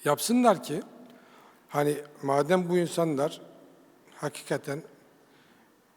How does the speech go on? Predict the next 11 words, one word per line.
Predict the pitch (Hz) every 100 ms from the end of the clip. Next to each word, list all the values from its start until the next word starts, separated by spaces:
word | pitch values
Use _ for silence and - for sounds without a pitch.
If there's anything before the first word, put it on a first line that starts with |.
| _ _ -
e, | 131 123 123 131
bunu | 170 165 151 - 165 - - _ _ _ _ _ _
bir | 151 135
hak | 196 202
olarak | 143 120 107 -
görüyorlar, | 127 113 190 254 240 - -
bunu | 196 226 226
topluma | 226 240 214 185 226 240 - - - 165
yaygınlaştırmak | 175 180 185 185 180 - 190 190 202 -
gerektiğini | 175 170 - 156 147 127
düşünüyorum. | - 107 101 -